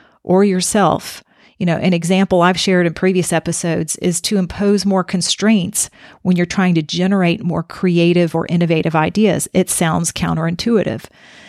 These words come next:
because you'd normally think, "Let's just get people in a room and brainstorm big ideas, kind of blue sky, all these ideas."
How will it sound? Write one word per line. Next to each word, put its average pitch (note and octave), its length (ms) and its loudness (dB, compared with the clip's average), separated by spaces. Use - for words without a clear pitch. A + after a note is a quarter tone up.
because E3 280 0
you'd F3 180 -2
normally G3+ 360 2
think, F3+ 220 -4
"Let's A3+ 220 0
just - 360 -4
get G#3 200 -2
people A3 260 0
in G#3+ 100 4
a G#3 60 2
room G#3 340 2
and E3+ 100 -2
brainstorm G#3+ 560 0
big G3+ 180 0
ideas, F#3 520 0
kind F3+ 160 -6
of D#3+ 100 -10
blue G3 200 2
sky, F3+ 500 0
all F3 220 2
these F3+ 200 0
ideas." F3 580 0